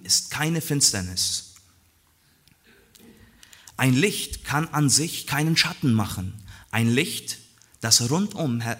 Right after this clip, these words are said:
um sich Licht ist, kann keinen Schatten um sich machen.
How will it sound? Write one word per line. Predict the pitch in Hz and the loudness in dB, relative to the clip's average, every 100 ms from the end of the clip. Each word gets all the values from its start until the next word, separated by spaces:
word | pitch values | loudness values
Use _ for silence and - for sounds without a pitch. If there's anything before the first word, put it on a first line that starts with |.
| - | -4
um | 147 160 | 2 2
sich | 123 92 92 101 | 2 -2 -6 -2
Licht | 127 185 - | -2 -2 -6
ist, | 90 - - - - _ _ _ _ _ _ _ _ _ _ _ _ - _ _ | -2 0 0 -4 -18 _ _ _ _ _ _ _ _ _ _ _ _ -20 _ _
kann | - 147 185 | -2 0 0
keinen | 180 147 165 165 | 0 -2 -2 -2
Schatten | 156 - - | -4 -6 -4
um | 113 | -2
sich | 107 95 | -2 -4
machen. | 101 92 - | -6 -8 -12